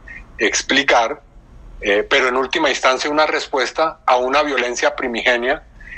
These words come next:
que es la, el vandalismo y el terrorismo de baja intensidad, como lo dijo Duque en el primer día de las movilizaciones, que estábamos ante un terrorismo de baja intensidad. Bueno, eh, de manera imprudente dijo lo que pensaba,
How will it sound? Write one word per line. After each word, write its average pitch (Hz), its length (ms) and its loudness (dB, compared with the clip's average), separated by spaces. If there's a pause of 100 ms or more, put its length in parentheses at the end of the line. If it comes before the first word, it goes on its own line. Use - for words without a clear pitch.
(160)
que 120 100 2
es 123 60 2
la, 135 220 4
el 123 200 -2
vandalismo 123 800 -2
y 135 80 -2
el 110 120 -4
terrorismo 113 640 0
de 120 80 4
baja 107 240 2
intensidad, 120 720 0
como 113 220 -2
lo 104 120 0
dijo 107 220 -2
Duque 143 500 -2 (480)
en 127 160 2
el 123 160 2
primer 151 440 0
día 165 280 2
de 175 80 -2
las 107 180 -6
movilizaciones, 104 1080 -2 (680)
que - 60 -2
estábamos 127 520 2
ante 104 260 -2
un 101 160 -8
terrorismo 117 540 2
de 110 80 4
baja 117 220 2
intensidad. 131 600 -2
Bueno, 147 260 -2 (1200)
eh, 98 280 2
de 113 120 -2
manera 113 240 2
imprudente 131 840 0
dijo 139 260 0
lo 123 140 -2
que 120 120 -2
pensaba, 110 640 0